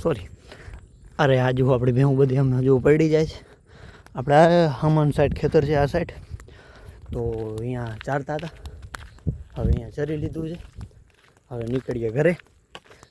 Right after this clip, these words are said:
આમાં તડકો આવતો હોય મને લાગે, પાછળ તડકો, તડકો છે ને બેકગ્રાઉન્ડ. આનું આગળના નોરિયા બાજે લ્યો, વાહ, વાહ, વાહ. ઓલી ભેહું ભડક-, ભડકી પછી મને ખબર પડી. જો જાય છે મિત્રો ઉપર, આમાં નહીં દેખાતો કે કઈ બાજુ વયા ગયા.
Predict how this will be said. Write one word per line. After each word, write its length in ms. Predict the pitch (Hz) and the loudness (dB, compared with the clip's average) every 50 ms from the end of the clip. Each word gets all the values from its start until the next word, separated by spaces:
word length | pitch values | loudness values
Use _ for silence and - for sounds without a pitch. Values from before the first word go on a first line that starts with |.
| _ _ _ | _ _ _
આમાં 140 | - 127 123 | -16 -14 -12
તડકો 320 | 120 202 151 160 - - 156 | -10 -8 -8 -6 -4 -2 0
આવતો 260 | 151 151 151 - 143 | 0 0 -2 -4 -6
હોય 80 | 127 | -6
મને 220 | 127 139 147 151 139 | -6 -6 -6 -6 -4
લાગે, 240 | 131 131 135 139 123 | -4 -4 -4 -4 -4
પાછળ 300 | - 139 135 143 139 131 | -4 -6 -6 -6 -6 -6
તડકો, 220 | - 147 143 147 139 - - | -8 -8 -8 -8 -10 -8 -8
તડકો 300 | - 147 151 - - 160 | -8 -8 -8 -8 -8 -8
છે 100 | 151 165 | -8 -6
ને 60 | 151 | -6
બેકગ્રાઉન્ડ. 400 | 131 131 135 127 127 123 123 123 - - - - - - - _ _ _ - | -6 -6 -4 -4 -6 -8 -10 -12 -16 -20 -20 -20 -20 -20 -20 _ _ _ -10
આનું 180 | 147 151 160 151 | -6 -6 -4 -2
આગળના 260 | 151 151 151 151 151 | 0 -2 0 0 -2
નોરિયા 360 | 156 165 180 208 220 208 156 127 | -2 0 0 0 0 0 -2 -2
બાજે 280 | 131 127 113 120 131 | -4 -4 -4 -6 -6
લ્યો, 380 | 139 147 143 - _ - - 139 | -4 -6 -6 -8 _ -12 -6 -2
વાહ, 280 | 147 160 165 160 151 - - - - _ - - _ | 0 2 2 2 0 -2 -6 -18 -20 _ -20 -20 _
વાહ, 340 | - 156 170 170 175 175 165 160 156 156 | -4 0 0 2 2 2 0 0 -2 -2
વાહ. 240 | 175 175 170 165 165 - - _ _ - _ _ - _ - - - - _ _ _ _ _ _ - - - | -2 -2 -4 -4 -8 -10 -16 _ _ -20 _ _ -20 _ -20 -20 -20 -20 _ _ _ _ _ _ -12 -4 0
ઓલી 240 | 151 131 165 170 147 | 4 6 6 6 6
ભેહું 280 | 147 185 185 175 156 | 6 6 6 6 4
ભડક-, 320 | 135 156 175 170 170 - - | 4 4 2 2 0 -2 -2
ભડકી 460 | 131 131 165 185 185 202 - - 170 | 2 4 6 6 6 4 2 -2 -4
પછી 280 | 131 - 185 - - | -2 -2 0 2 2
મને 220 | 254 208 151 131 117 - | 2 2 2 2 0 -2
ખબર 180 | 131 117 110 - - | -6 -8 -8 -8 -14
પડી. 720 | - - - - - - - - - - - - - 165 | -20 -20 -20 -20 -20 -20 -20 -20 -20 -20 -14 -2 4 6
જો 140 | 151 147 139 | 6 6 6
જાય 180 | 135 135 139 | 6 4 2
છે 100 | 139 147 | 2 0
મિત્રો 240 | 143 135 135 139 139 | -2 0 0 -2 -2
ઉપર, 180 | 127 131 127 - - - _ _ _ _ - | -2 -2 -6 -6 -8 -16 _ _ _ _ -6
આમાં 240 | - 131 127 123 123 | -2 0 0 2 2
નહીં 160 | 147 165 165 | 0 0 2
દેખાતો 400 | 135 123 110 127 113 107 123 117 | 0 0 2 0 -2 -2 -2 -2
કે 120 | 117 - 147 156 151 135 120 120 - - - - | -2 0 0 0 0 0 -2 -4 -8 -14 -14 -8
કઈ 120 | - - - | -6 -4 -2
બાજુ 300 | - 127 120 113 117 117 | 0 0 2 2 2 2
વયા 200 | 120 123 120 117 | 2 2 2 0
ગયા. 280 | 120 120 110 - - | -2 -6 -8 -12 -14